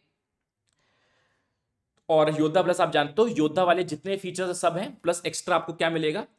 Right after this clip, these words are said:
एक प्रयास टेस्ट सीरीज मिलेगी। योद्धा बैच के साथ आपको प्रयास टेस्ट सीरीज मिलेगी, इसमें भी फ़ाइव हंड्रेड ऑफ है, वन ट्रिपल नाइन का आपको मिल जाएगा। फिफ्टी सिक्सटी रुपीज एक्स्ट्रा देने पड़ेंगे, इंटरनेट हैंडलिंग फीस जो Razer पे लेता है वो हमारा नहीं है,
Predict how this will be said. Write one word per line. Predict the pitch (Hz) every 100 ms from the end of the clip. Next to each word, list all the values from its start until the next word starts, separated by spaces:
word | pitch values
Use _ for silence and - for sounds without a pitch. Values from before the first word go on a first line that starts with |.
| -
एक | 160 -
प्रयास | 156 165 160
टेस्ट | 151
सीरीज | 139 127 120
मिलेगी। | 107 101
योद्धा | 113 135 135 151
बैच | 143
के | 151
साथ | 170 160
आपको | 135 196
प्रयास | 196 143 139
टेस्ट | 147 -
सीरीज | 131 127
मिलेगी, | 120 120 - - _ -
इसमें | - 170
भी | 185
फ़ाइव | 180 156 156
हंड्रेड | 147 151 151
ऑफ | 139 139
है, | 233 - 127
वन | 131 165
ट्रिपल | 160 139 139
नाइन | 127 123
का | 127
आपको | 127 160
मिल | 110
जाएगा। | - 76 - - _ _ _ _
फिफ्टी | - 180 226
सिक्सटी | 214 190 208
रुपीज | 196 208
एक्स्ट्रा | 180 - 202
देने | 180 185
पड़ेंगे, | 175 180 190
इंटरनेट | 156 156 170 170
हैंडलिंग | 160 151 160
फीस | 156 175 -
जो | 131 135 143
Razer | 139 135 151 151
पे | 139
लेता | 127 127
है | 143
वो | 143
हमारा | 127 123 135
नहीं | 131 127
है, | 127